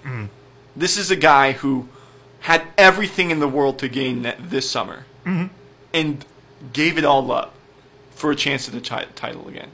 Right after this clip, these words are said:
Speaker 1: Yep.
Speaker 2: I love it.
Speaker 1: He's already got two of 'em. He didn't need a third.
Speaker 2: I
Speaker 1: But
Speaker 2: love it.
Speaker 1: he still was willing to risk the wear, go out and risk his body.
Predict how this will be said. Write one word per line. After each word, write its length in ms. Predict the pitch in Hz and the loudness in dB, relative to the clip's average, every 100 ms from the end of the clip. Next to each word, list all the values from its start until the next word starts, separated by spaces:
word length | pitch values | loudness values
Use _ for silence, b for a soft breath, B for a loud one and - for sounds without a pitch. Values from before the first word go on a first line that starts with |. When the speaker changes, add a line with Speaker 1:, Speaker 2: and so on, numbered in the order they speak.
| - | -2
Speaker 1:
Yep. 260 | 120 143 - - - - - - - | 0 -2 -10 -20 -20 -20 -20 -20 -12
Speaker 2:
I 120 | 156 151 | -4 0
love 240 | 190 202 | 0 0
it. 100 | - - - | -8 -16 -20
Speaker 1:
He's 120 | 123 | -6
already 260 | 135 180 185 | 0 2 4
got 220 | 180 214 - | 4 2 0
two 160 | 214 | -2
of 80 | 262 | 0
'em. 120 | 196 202 | 0 4
He 60 | |
didn't 180 | 180 214 | 4 4
need 180 | 180 277 | 2 0
a 60 | 220 | 0
third. 540 | 175 202 262 214 233 - - - - - | 0 2 2 2 0 -10 -20 -20 -20 -10
Speaker 2:
I 80 | 147 | 2
Speaker 1:
But 200 | 175 160 | 2 2
Speaker 2:
love 20 | |
it. 120 | - - | -6 -8
Speaker 1:
he 180 | 156 208 | -8 -4
still 400 | - 208 294 147 | -2 -2 -2 -2
was 180 | 139 135 | -2 0
willing 260 | 170 180 | 0 0
to 180 | 143 156 | 2 2
risk 320 | 139 175 - | 4 2 0
the 120 | 180 160 | 0 2
wear, 340 | 160 254 220 - | 2 0 -4 -2
go 140 | 156 | 0
out 120 | 185 175 | 0 2
and 80 | |
risk 180 | 175 190 | 0 0
his 100 | 220 | -4
body. 420 | 139 208 285 208 | -2 -4 -6 -12